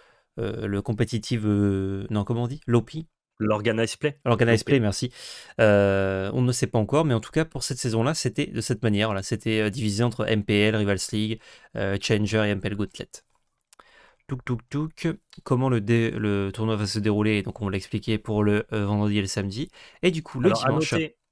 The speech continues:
Speaker 2: à
Speaker 1: Ouais,
Speaker 2: noter
Speaker 1: vas-y.
Speaker 2: que le vendredi sera départagé entre trois rondes de draft et on verra aussi quelqu'un drafté, on verra aussi les pics et le pote de draft.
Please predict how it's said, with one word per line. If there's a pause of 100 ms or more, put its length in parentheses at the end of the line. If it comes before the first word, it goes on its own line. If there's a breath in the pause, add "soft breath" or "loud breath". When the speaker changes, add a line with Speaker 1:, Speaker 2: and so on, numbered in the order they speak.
(240)
Speaker 2:
à
Speaker 1:
Ouais,
Speaker 2:
noter
Speaker 1:
vas-y.
Speaker 2:
que
le
vendredi
sera
départagé
entre
trois
rondes
de
draft
et
on
verra
aussi
quelqu'un
drafté,
on
verra
aussi
les
pics
et
le
pote
de
draft.